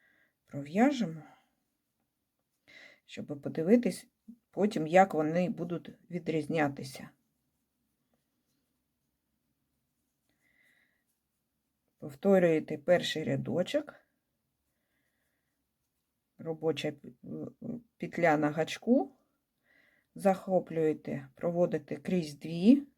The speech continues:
половинки, захоплюєте нитку, витягуєте,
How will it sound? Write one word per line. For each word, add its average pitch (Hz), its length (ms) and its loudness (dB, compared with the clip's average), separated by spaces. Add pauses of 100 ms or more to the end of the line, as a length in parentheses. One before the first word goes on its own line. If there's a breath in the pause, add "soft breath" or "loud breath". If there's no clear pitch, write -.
(1500 soft breath)
половинки, 196 800 2
захоплюєте 175 720 -2
нитку, 156 340 -4
витягуєте, 262 920 4